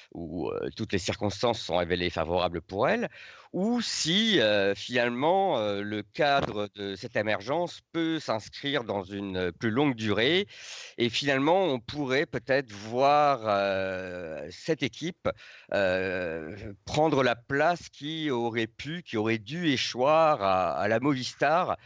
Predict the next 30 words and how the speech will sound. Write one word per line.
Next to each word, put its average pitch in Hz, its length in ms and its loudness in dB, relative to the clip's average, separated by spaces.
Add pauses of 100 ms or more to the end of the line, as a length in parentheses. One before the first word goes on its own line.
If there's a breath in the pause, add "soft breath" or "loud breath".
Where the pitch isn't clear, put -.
(360 loud breath)
comme, 127 300 2
euh, 95 580 0
équipe 117 380 -10 (100)
principale, 127 880 0
on 101 140 -4
va 98 100 -2
dire, 123 360 -6 (380 loud breath)
capable 127 460 2
de, 113 220 -6 (400)
euh, 87 320 -6
contrer 131 500 -4
la, 104 520 2
euh, 85 120 -8
toute - 240 -16
puissante, 127 640 -4 (220)
euh, 82 380 -6 (120)
Sky, 123 640 0 (500 loud breath)
euh, 90 160 -4
sur, 120 340 -4
euh, 85 220 -2
les 107 120 -2
grands 101 180 -2
tours 147 160 -8
ces - 120 -12
dernières 107 240 2
saisons. 76 260 -10 (540 loud breath)
Voilà, 98 440 2
donc, 104 340 -10
euh, 104 380 2
bah, 104 180 0